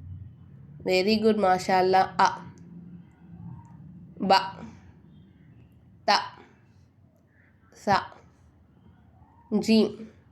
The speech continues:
ஹ, ஹ, தல், தல், ரா, ஜ.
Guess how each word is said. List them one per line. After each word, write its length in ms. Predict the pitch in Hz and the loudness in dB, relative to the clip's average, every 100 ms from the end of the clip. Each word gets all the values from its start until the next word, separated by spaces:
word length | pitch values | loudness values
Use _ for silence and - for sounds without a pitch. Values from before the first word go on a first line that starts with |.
| - - - - - _ _ _ _ _ - _ _ - | -20 -20 -20 -20 -20 _ _ _ _ _ -20 _ _ -8
ஹ, 400 | - - 247 202 - - - - - - _ - _ - - - _ - | -4 0 2 0 -4 -20 -20 -20 -20 -20 _ -20 _ -20 -20 -20 _ -14
ஹ, 320 | - 208 - - - _ _ _ _ - _ _ _ _ _ _ _ - 196 | 2 2 2 -2 -20 _ _ _ _ -20 _ _ _ _ _ _ _ -6 2
தல், 340 | 196 175 - - - - - - - - - - - - - | 4 4 -2 -20 -20 -20 -20 -20 -20 -20 -20 -20 -20 -16 -2
தல், 420 | 202 190 180 - - - _ _ - _ _ - - _ _ _ - | 4 4 4 -2 -20 -20 _ _ -20 _ _ -20 -20 _ _ _ -4
ரா, 360 | 208 196 196 - - _ _ _ _ _ _ _ _ _ _ _ - - _ _ - | 4 6 6 4 -12 _ _ _ _ _ _ _ _ _ _ _ -20 -20 _ _ -6
ஜ. 380 | 196 180 202 | -2 4 4